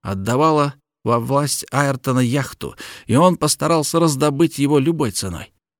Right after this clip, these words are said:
Это удалось, и через два дня Айртон уже был в Мельбурне. До сих пор преступнику везло, и он вообразил, что так будет и дальше. Он отправит Дункан в залив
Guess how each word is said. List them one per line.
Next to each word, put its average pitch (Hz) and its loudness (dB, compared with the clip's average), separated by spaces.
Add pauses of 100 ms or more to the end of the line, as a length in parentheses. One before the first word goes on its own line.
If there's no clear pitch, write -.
(460)
Это 120 0
удалось, 139 4
и 120 -2
через 117 2
два 120 4
дня 110 0
Айртон 107 -2
уже 110 2
был 110 0
в 104 -2
Мельбурне. 85 -4 (1600)
До 127 0
сих 123 -4
пор 156 2
преступнику 113 -2
везло, 98 0 (760)
и 120 4
он 226 6
вообразил, 214 4
что 185 -2
так 175 -6
будет 160 0
и 160 2
дальше. 135 -4 (800)
Он 117 2
отправит 175 0
Дункан 135 2
в 110 -2
залив 113 0